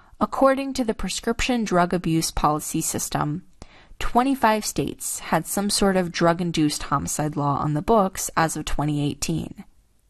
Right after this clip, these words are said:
In many cases, such as Rhode Island, the drug-induced homicide law provides up to life imprisonment for anyone who sells,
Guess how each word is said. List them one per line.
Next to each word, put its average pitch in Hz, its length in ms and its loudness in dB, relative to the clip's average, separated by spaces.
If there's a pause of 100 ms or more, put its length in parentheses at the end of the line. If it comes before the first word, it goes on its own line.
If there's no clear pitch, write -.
(640)
In 214 180 2
many 240 240 2
cases, - 540 -2
such - 400 -2
as 156 300 0
Rhode 147 160 2
Island, 160 520 -2 (560)
the 196 100 0
drug-induced 226 760 2
homicide 175 540 0
law 147 240 2
provides 175 600 2
up 185 160 0
to 185 120 -2
life 175 380 2
imprisonment 185 760 -2 (360)
for - 260 -2
anyone 233 400 2
who 196 140 0
sells, 170 680 0